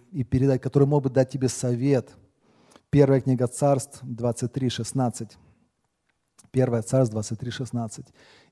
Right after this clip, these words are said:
«И встал Иоаннафан, сын Саула, и пришёл к Давиду в лес,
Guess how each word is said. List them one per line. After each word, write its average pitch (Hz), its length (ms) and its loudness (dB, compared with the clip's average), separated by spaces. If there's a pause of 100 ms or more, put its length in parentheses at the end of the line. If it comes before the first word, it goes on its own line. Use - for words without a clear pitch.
«И 123 60 -6
встал 160 360 2
Иоаннафан, 160 760 2
сын 143 240 0
Саула, 131 580 2 (220)
и 131 80 0
пришёл 123 400 2
к 143 40 -10
Давиду 156 340 2
в 147 60 -2
лес, 117 400 0